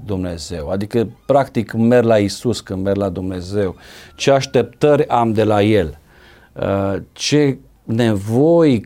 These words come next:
cred eu că ar putea El să mă împlinească. Și atunci când vorbesc despre nevoi, ar trebui să fiu iarăși specific, pentru că concret ce nevoi am eu acum ca ființă umană,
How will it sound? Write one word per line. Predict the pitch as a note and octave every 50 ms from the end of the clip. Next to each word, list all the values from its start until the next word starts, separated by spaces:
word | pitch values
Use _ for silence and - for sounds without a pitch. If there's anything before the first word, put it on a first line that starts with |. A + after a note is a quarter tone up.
| -
cred | - - C3+ C3 B2+ B2+ A2+ G#2
eu | A2 A2+ B2 C3 C3 B2
că | B2+ - B2
ar | A2 G#2+
putea | G#2+ - A2+ A2 A#2 A#2 A#2 A#2 - - - _
El | - G#2 G2+ A2 A#2+ A#2+ A2+
să | A2 - A#2 A2
mă | G#2 G#2
împlinească. | G2+ G2 G2 G#2+ G#2+ G#2 G#2 A2+ A2+ A2 G2+ - - - - D2
Și | - -
atunci | G2+ G2 G#2+ - C3+ A#2+
când | - A#2+ G#2+ F#2+
vorbesc | G2+ G2+ G2+ G#2+ A#2+ A#2 A#2
despre | A2+ G#2+ - - - G#2+
nevoi, | G2 F#2+ F#2 F2 E2 F2 F#2+ G#2 A2+ A#2+ B2 C3 C#3 C#3 C#3 C#3 - - - - - - - - _
ar | - - G#2
trebui | - B2+ B2 B2+
să | B2 B2+ A2+
fiu | - A#2+
iarăși | A#2 B2 C#3 D#3+ E3+ C#3+
specific, | - - - A#2 G2 - - F#2 - -
pentru | - F#2 F#2 F#2+ F#2+
că | F#2 - G#2+ G2+ G2+ G2 - - - - - _ _ _ _ _ -
concret | - - G2+ F#2+ - - - D3+ D3+ C3+ - - - - - F#2+ - - - _
ce | - - D#3
nevoi | D3+ D#3 C#3+ A#2+ A2+ A#2+ A#2+ B2
am | C#3 C3+ C3+ B2+
eu | C#3 D#3 E3 C3 G2
acum | E2+ - - G#2+ G2+
ca | F#2 - G#2+ G2+ F#2+ F2+ E2 C#2 - -
ființă | - - B2+ B2 B2 A#2+ G#2+ - A#2
umană, | G2+ F#2 F#2 F#2 F#2 F2 E2+ E2 E2+ F#2 G#2+ C3